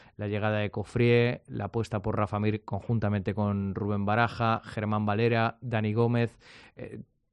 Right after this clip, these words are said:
tres de los cuatro jugadores que he nombrado que llegaron en verano se han tenido que marchar en el mercado de invierno después de un, de un paso paupérrimo por este Valencia. Sin embargo, ponías el foco en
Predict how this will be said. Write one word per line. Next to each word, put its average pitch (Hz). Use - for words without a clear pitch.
tres 139
de 131
los 123
cuatro 123
jugadores 120
que -
he -
nombrado 117
que 113
llegaron 113
en 113
verano 120
se -
han 123
tenido 110
que 107
marchar 104
en 104
el 101
mercado 101
de 107
invierno 110
después 107
de 101
un, 98
de 101
un 98
paso 104
paupérrimo 101
por 120
este 107
Valencia. 110
Sin 120
embargo, 123
ponías 135
el 127
foco 135
en 156